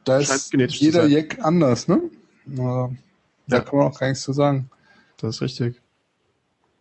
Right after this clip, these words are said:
Speaker 1: Von daher, ach ja. Steht eigentlich in nächster Zeit noch irgendwas Interessantes an?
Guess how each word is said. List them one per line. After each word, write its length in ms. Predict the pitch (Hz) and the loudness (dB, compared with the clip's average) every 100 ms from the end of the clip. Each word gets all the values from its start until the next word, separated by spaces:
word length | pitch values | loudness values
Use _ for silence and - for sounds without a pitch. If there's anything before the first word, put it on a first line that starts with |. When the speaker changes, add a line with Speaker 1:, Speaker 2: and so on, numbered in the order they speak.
| _ _ _ - - | _ _ _ -20 -8
Speaker 1:
Von 220 | 117 101 | -2 2
daher, 460 | 101 104 104 107 107 104 _ _ - | 2 0 0 0 0 -4 _ _ -6
ach 220 | 117 - | -4 -2
ja. 180 | 107 110 - _ _ _ _ _ - - _ _ _ _ _ _ _ _ _ _ _ _ _ - | -2 -4 -10 _ _ _ _ _ -20 -20 _ _ _ _ _ _ _ _ _ _ _ _ _ -8
Steht 280 | - 165 160 | 0 2 4
eigentlich 280 | 175 160 | 4 4
in 60 | 147 | 4
nächster 280 | 143 151 143 | 4 2 2
Zeit 260 | - 262 | 2 2
noch 160 | 196 - | 2 0
irgendwas 340 | 127 131 131 131 | 2 2 2 -2
Interessantes 520 | - - 131 127 - | -4 -2 -2 -2 -4
an? 220 | 147 | -4